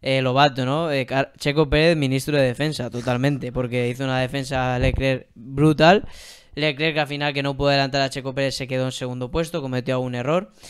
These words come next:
Y luego ya, si quieres, pues comentamos el tema de, de Alonso, que se quedó, pues, un fallo en el motor y no pudo acabar la carrera. Ya comentamos en el programa de Nuestro Sport Podcast con Pau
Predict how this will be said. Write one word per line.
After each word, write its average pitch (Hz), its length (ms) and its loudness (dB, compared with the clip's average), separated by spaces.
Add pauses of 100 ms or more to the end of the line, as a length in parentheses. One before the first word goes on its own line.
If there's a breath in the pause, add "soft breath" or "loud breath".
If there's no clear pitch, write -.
(340 loud breath)
Y 151 100 -4
luego 156 180 2
ya, 156 180 4
si 156 140 -6
quieres, 147 200 0
pues 143 200 0
comentamos 131 760 0
el 123 160 -6
tema 131 300 0
de, 123 500 0
de 120 280 -10
Alonso, 139 480 -4
que 127 320 -4
se 123 120 -10
quedó, 123 460 -4
pues, 120 220 -16
un 123 260 -12
fallo 131 220 -2
en 127 100 -4
el 127 80 -2
motor 127 380 0
y 123 180 -2
no 143 380 2
pudo 139 220 2
acabar 131 280 0
la 127 80 0
carrera. 147 440 0 (500 loud breath)
Ya 185 240 6
comentamos 170 800 6
en 139 80 -2
el 131 180 -2
programa 139 400 0
de 131 240 2
Nuestro 127 240 -4
Sport 131 300 -2
Podcast 135 520 -6
con 127 260 -4
Pau 131 420 2